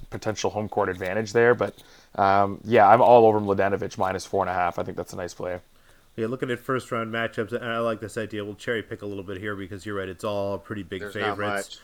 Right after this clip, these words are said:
Speaker 3: much.
Speaker 2: Allison Risk plus one thirty-seven against
Speaker 3: That's the
Speaker 2: Kerber.
Speaker 3: only match that I really think is worth talking about.
Speaker 2: I, I'm probably gonna look at an over there. I'm probably gonna look at Risk as a dog there. I, I am totally one hundred percent on the fade Kerber train for the rest of the year.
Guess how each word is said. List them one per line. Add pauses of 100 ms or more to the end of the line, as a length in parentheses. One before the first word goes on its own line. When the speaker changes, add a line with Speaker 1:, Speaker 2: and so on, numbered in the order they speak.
(240)
Speaker 3:
much.
Speaker 2:
Allison
Risk
plus
one
thirty-seven
against
Speaker 3:
That's
the
Speaker 2:
Kerber.
Speaker 3:
only
match
that
I
really
think
is
worth
talking
about.
Speaker 2:
I,
I'm
probably
gonna
look
at
an
over
there.
I'm
probably
gonna
look
at
Risk
as
a
dog
there. (320)
I,
I
am
totally
one
hundred
percent
on
the
fade
Kerber
train
for
the
rest
of
the
year.